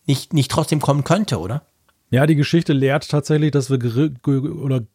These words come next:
Speaker 2: Geräte manchmal gerüchtehalber schon wirklich deutlich vor
Speaker 1: Ja.
Speaker 2: der Veröffentlichung sehen und
Speaker 1: Ja.
Speaker 2: dass sie dann eben auch in diesem, ja,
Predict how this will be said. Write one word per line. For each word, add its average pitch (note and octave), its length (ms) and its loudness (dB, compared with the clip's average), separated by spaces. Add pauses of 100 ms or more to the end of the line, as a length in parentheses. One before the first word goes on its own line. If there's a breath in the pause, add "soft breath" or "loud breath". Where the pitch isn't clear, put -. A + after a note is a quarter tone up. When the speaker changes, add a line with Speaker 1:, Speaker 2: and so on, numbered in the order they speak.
Speaker 2:
Geräte D3 640 0
manchmal C#3+ 480 0
gerüchtehalber C3 760 2
schon C3+ 600 0
wirklich C3+ 480 0 (100)
deutlich C3 540 0
vor B2 420 -4 (460 soft breath)
Speaker 1:
Ja. - 100 0
Speaker 2:
der A#2+ 320 2
Veröffentlichung B2+ 840 0
sehen A#2 380 0
und A#2+ 340 -4
Speaker 1:
Ja. B2+ 60 2
Speaker 2:
dass A#2+ 140 0
sie B2 200 0
dann C#3 280 2
eben C#3+ 300 0
auch C3 260 -2
in C3+ 120 2
diesem, C3 340 2 (460 soft breath)
ja, C#3 280 -2